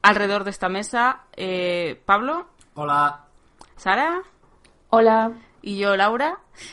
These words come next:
Speaker 1: Y vamos a comentar, a seguir comentando el Retorno de los Dragones, eh, s-, eh, desde el capítulo seis hasta el capítulo diez. Así que empezamos ya por el capítulo seis. Eh, Pablo va a leer el resumen y empezamos con los comentarios.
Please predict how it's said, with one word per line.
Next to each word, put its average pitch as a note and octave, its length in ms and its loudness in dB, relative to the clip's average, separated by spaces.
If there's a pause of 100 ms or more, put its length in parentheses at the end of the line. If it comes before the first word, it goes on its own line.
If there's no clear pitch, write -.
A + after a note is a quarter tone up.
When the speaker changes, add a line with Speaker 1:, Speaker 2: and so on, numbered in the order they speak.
(240)
Speaker 1:
Y A3 240 -4
vamos B3 320 -2
a B3 180 2
comentar, B3+ 760 2
a A3 80 -4
seguir A#3+ 180 -4
comentando A3 600 -2
el G3+ 360 -6
Retorno G#3+ 320 -6
de G#3 80 -2
los G3+ 120 -10
Dragones, A#3 600 -4
eh, G3 320 -6
s-, - 240 -14
eh, F3+ 280 -10
desde F#3+ 200 -10
el F#3+ 60 -12
capítulo G#3 340 -6
seis C4+ 300 -8
hasta A3 100 -16
el - 60 -14
capítulo G3+ 280 -6
diez. A#3+ 320 -6 (720)
Así G#3+ 240 -2
que A3+ 320 0
empezamos A3 540 -2
ya G#3+ 160 -2
por G#3+ 100 -4
el G#3 60 -6
capítulo G3+ 340 -4
seis. E4 480 -6
Eh, G#3 180 -4
Pablo G3+ 220 -4
va G#3 60 0
a G#3 40 0
leer G#3 140 0
el G3 60 -4
resumen B3 340 -6
y G#3 60 -6 (120)
empezamos F#3+ 380 -10
con F#3 80 -10
los E3+ 80 -2
comentarios. - 640 -8